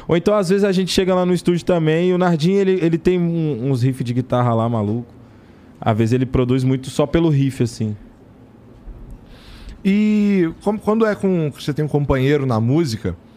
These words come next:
Speaker 2: tipo Avec Moi, como é que, como é que funciona esse processo de criação? Tu já dá pra, já dá pra pessoa pronto e ela só faz a parte dela, ou a parte dela vocês combinam e fazem juntos? Como é que funciona essa porra?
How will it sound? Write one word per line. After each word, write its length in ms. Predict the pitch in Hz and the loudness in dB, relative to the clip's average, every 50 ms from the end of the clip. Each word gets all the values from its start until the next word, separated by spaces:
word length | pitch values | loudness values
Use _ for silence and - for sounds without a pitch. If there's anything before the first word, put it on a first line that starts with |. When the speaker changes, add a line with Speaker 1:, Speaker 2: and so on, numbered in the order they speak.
| - - - - - - - - - - - - - - - | -20 -20 -20 -20 -20 -20 -20 -20 -20 -20 -20 -20 -20 -20 -12
Speaker 2:
tipo 240 | - 120 - - 117 | -10 -8 -4 -2 -2
Avec 340 | 107 92 107 104 104 - 110 | -2 0 -2 -2 -4 -4 -6
Moi, 340 | 104 104 104 117 139 147 - - - - - - - - - - - - - - - - - | -4 -2 0 0 0 -2 -4 -6 -14 -20 -20 -20 -20 -20 -20 -20 -20 -20 -20 -20 -20 -12 -8
como 160 | - 151 160 | -4 -2 -2
é 80 | 180 190 | -2 -2
que, 280 | 185 - 190 185 180 160 | -2 -2 0 0 0 0
como 200 | - 165 165 175 | -2 -2 -2 -2
é 40 | |
que 80 | - - | -4 -6
funciona 760 | - 175 165 - - - - 139 131 131 131 127 127 120 110 90 - - | -6 -6 -6 -4 -4 -2 0 0 0 2 0 0 0 0 -2 -4 -4 -2
esse 280 | 120 120 117 117 - 98 | -2 -2 0 -2 -4 -6
processo 480 | - - 113 107 - 123 110 104 - | -4 -4 -2 -2 -2 -4 -4 -4 -6
de 60 | - | -10
criação? 460 | 95 - 117 110 107 101 - - 92 87 | -8 -4 -2 -2 -2 -2 -2 -4 -4 -4
Tu 120 | - - | -4 -4
já 120 | 107 113 | -2 -2
dá 160 | 110 120 123 120 | 0 0 0 0
pra, 340 | - 135 123 113 104 87 - - - - - - - - - - - - - - | 0 0 0 0 -2 -4 -6 -12 -20 -20 -20 -20 -20 -20 -20 -20 -20 -20 -12 -8
já 60 | 107 107 | -4 -2
dá 100 | 104 110 | -2 0
pra 140 | 98 117 110 | 0 -2 -2
pessoa 340 | 101 113 104 - - 113 104 | -2 -2 -4 -2 -2 -4 -2
pronto 520 | - - 120 127 139 151 160 143 - 127 | -2 -2 0 0 0 0 0 0 0 0
e 80 | 120 120 | 0 2
ela 160 | 120 120 120 | 0 0 -2
só 180 | 113 - 127 110 | -2 -2 -4 -4
faz 220 | - 113 113 104 | -2 -2 -2 -2
a 60 | 104 | -2
parte 280 | - - 107 - - 90 | -2 -4 -6 -8 -8 -8
dela, 420 | 82 85 110 131 151 156 147 131 | -4 -2 0 0 2 0 0 0
ou 100 | 120 117 | 0 0
a 40 | 117 - | -2 -2
parte 260 | - 117 113 - - | -2 -4 -4 -2 -2
dela 160 | 117 107 110 | -2 -2 -2
vocês 180 | - - 110 - | -2 -4 -6 -6
combinam 320 | - 98 92 92 104 104 | -4 -4 -2 -2 -2 -2
e 40 | 95 | -2
fazem 280 | - 101 98 92 90 | -2 -2 -2 -2 -2
juntos? 340 | 76 73 101 135 143 123 - | -2 -2 -2 -2 -2 -2 -4
Como 140 | - 151 - | -6 -6 -6
é 40 | 285 | -6
que 40 | - - | -6 -4
funciona 320 | - 190 - - 139 135 | -4 -4 -2 -2 -2 -2
essa 160 | 127 - 131 | -2 -2 -4
porra? 340 | 107 - 113 104 95 87 - | -4 -2 -2 -2 -2 -4 -6